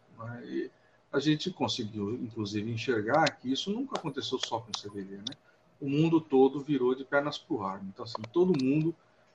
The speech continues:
ficou, de alguma maneira, parado dentro de casa, porque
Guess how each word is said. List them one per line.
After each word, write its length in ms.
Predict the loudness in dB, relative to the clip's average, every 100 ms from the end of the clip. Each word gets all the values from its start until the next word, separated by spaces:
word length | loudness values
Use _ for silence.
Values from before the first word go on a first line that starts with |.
| _
ficou, 320 | -8 0 4 6
de 80 |
alguma 200 | 6 4
maneira, 400 | 4 4 4 2
parado 540 | 2 4 6 8 6 2
dentro 300 | -6 -8 -12
de 100 | -16 -2
casa, 480 | 2 2 2 -4 -12
porque 460 | -16 -4 -2 -2